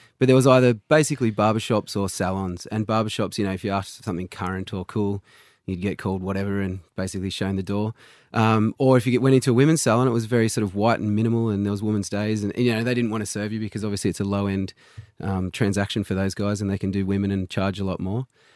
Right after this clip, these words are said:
Um, and then, yeah, I hated being an electrician. I really hated it. And I sort of had a bit of a moment of clarity one morning and burst into tears. I was at about five o'clock in the morning and was like, "Can't do this anymore." And my wife was, my wife Amy was like, "Look, well, you know, you're the only one who can make a change. Like,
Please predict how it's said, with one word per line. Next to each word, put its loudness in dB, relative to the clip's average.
Um, 8
and 6
then, 8
yeah, 8
I 8
hated 4
being 8
an 6
electrician. 0
I 2
really 2
hated 0
it. -2
And -2
I 0
sort 0
of 0
had 2
a 0
bit -2
of -2
a 0
moment 2
of -4
clarity 2
one 2
morning 2
and 2
burst -2
into -4
tears. -4
I 2
was 4
at 2
about 2
five 2
o'clock 0
in 4
the 4
morning 4
and 4
was 0
like, 0
"Can't 0
do 2
this 0
anymore." 2
And -2
my 0
wife 4
was, -2
my -2
wife 0
Amy 2
was -2
like, 0
"Look, -2
well, -4
you 4
know, 6
you're 6
the 4
only 2
one 4
who 4
can 2
make 2
a -10
change. 2
Like, 0